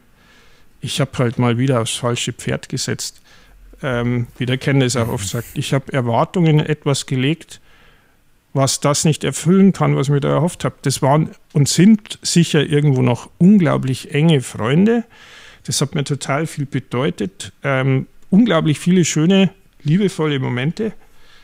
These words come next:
Aber es ist halt nicht der Himmel. Und ich hab geglaubt, die Beziehungen dazu sind die Erlösung. Also, dass diese Special Relationship,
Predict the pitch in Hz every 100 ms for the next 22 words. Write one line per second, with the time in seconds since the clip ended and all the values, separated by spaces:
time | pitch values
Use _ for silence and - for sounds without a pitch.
0 | - _ _ 139 135 131 - - 143 -
1 | 131 123 139 - 120 123 160 113 - -
2 | - - - - - 147 139 156 - 170
3 | - 156 147 143 170 - - 151 123 127
4 | - - 196 226 147 131 127 117 - 131
5 | 147 214 - - - - _ - - -
6 | 165 165 160 151 156 202 143 135 - _
7 | - 139 131 131 135 - 127 120 - -
8 | 175 - 175 147 127 127 139 123 -